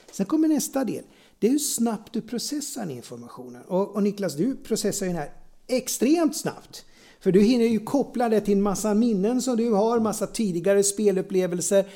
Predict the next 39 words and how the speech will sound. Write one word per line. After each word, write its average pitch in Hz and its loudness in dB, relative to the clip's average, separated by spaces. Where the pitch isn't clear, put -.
andra 180 -2
matcher 202 -2
du 185 2
har 180 0
kommenterat 180 0
det 196 -8
till. 202 -2
Och, 254 -2
och 226 2
så 233 2
processas 185 0
det. - -4
Och 214 -6
det 185 4
kan 214 0
liksom 208 0
processas 190 -4
olika 147 -2
fort. 311 0
Och - -4
det 196 2
handlar 175 -4
om 151 -2
den 147 -2
kognitiva 143 -4
flexibiliteten, 147 -4
hur 165 -2
man 160 -2
rör 156 0
sig 139 -4
från 131 -6
den 170 0
matchen 220 0
som 220 -2
man 220 2
minns 214 0
till 135 -6
den 160 2
matchen. 202 -2